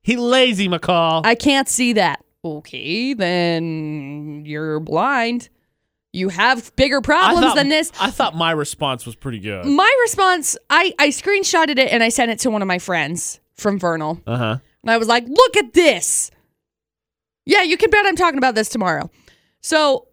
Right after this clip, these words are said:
Speaker 2: I screenshotted it. I said, "Clearly, because this guy drives truck." And I was like, "Clearly, you need to get your eyes checked because you shouldn't be driving truck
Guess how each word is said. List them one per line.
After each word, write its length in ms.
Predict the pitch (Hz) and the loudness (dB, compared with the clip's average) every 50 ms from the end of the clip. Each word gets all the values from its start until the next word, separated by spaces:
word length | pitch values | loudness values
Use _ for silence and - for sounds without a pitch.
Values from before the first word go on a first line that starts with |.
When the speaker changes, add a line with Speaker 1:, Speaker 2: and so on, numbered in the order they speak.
| _ _ - | _ _ -2
Speaker 2:
I 100 | 214 285 | 0 0
screenshotted 640 | 285 - - 370 370 359 339 - 349 311 311 311 302 | 0 0 0 0 0 0 2 2 0 2 2 0 0
it. 20 | |
I 140 | 285 277 311 | 0 0 0
said, 240 | - 302 285 247 - | 0 0 -2 0 2
"Clearly, 680 | 359 403 427 427 415 392 370 349 359 359 359 359 359 _ _ _ | 2 4 4 4 4 2 2 2 2 0 0 -2 -6 _ _ _
because 220 | - 311 - 359 254 | -4 -2 0 0 0
this 160 | 349 339 - | 0 -2 0
guy 280 | - 339 339 330 320 254 | 0 2 2 2 2 2
drives 380 | 220 277 262 262 262 - - | 0 0 0 0 0 -4 -6
truck." 480 | - - 269 233 214 175 - - - - _ _ _ _ _ _ _ _ _ _ - | -4 0 2 4 4 2 0 -2 -10 -20 _ _ _ _ _ _ _ _ _ _ -6
And 80 | - | -4
I 20 | 269 | -2
was 100 | 262 262 | 0 0
like, 120 | 269 269 | 0 0
"Clearly, 540 | - 359 453 480 453 403 392 370 381 339 349 - | 2 2 4 4 4 2 2 0 0 -2 -2 -2
you 100 | 285 294 | 0 0
need 140 | 370 392 | 0 0
to 60 | 311 269 | 0 0
get 220 | 359 339 - - | 0 0 0 2
your 100 | 320 302 | 2 4
eyes 280 | 302 294 302 311 - - | 4 4 2 0 -2 0
checked 320 | - 294 254 247 - _ | 0 2 2 2 0 _
because 220 | 220 214 - 220 220 | -10 -10 -8 -6 -4
you 40 | 262 | -2
shouldn't 260 | - - 339 302 302 | 0 0 0 0 0
be 100 | 269 262 | -2 0
driving 340 | 208 254 254 240 233 208 220 | 0 2 2 2 2 0 -2
truck 460 | - 226 175 151 165 196 - - - | 0 2 2 2 2 0 -2 -8 -18